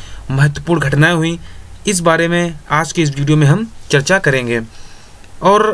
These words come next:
अगर आपने अभी तक हमारे चैनल को सब्सक्राइब नहीं किया है तो इसे ज़रूर सब्सक्राइब कर लें, जिससे आपको इसके जो भी नेक्स्ट वीडियो आएंगे उसकी अपडेट आपको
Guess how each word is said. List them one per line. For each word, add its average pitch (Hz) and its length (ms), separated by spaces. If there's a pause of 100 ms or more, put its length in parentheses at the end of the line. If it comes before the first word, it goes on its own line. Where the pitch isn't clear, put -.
(140)
अगर 185 220
आपने 196 220
अभी 185 120
तक 180 140
हमारे 151 200
चैनल 180 280
को 180 140
सब्सक्राइब 170 500
नहीं 175 160
किया 165 200
है 165 80
तो 160 140
इसे 151 160
ज़रूर 147 260
सब्सक्राइब 170 420
कर 175 140
लें, 185 200 (380)
जिससे 180 360
आपको 185 600 (320)
इसके 185 240
जो 190 140
भी 190 100
नेक्स्ट 185 380
वीडियो 165 320
आएंगे 147 300 (540)
उसकी 185 320
अपडेट 170 300
आपको 190 320